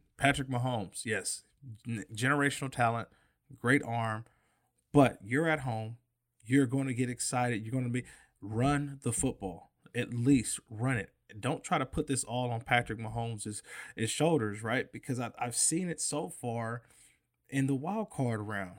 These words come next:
right? Teams that are trying to put it all on one player,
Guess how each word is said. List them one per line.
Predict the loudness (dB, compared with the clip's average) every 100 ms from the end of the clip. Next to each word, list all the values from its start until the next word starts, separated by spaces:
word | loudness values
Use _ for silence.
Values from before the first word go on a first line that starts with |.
| -14
right? | -4 -4 -4 _ -2
Teams | 0 0 -2 -2
that | -2
are | 0 -2
trying | -4 -4
to | -4
put | -6 -6
it | -4
all | -2 0
on | -2 -4 -6
one | -8 -12
player, | -10 -2 2 0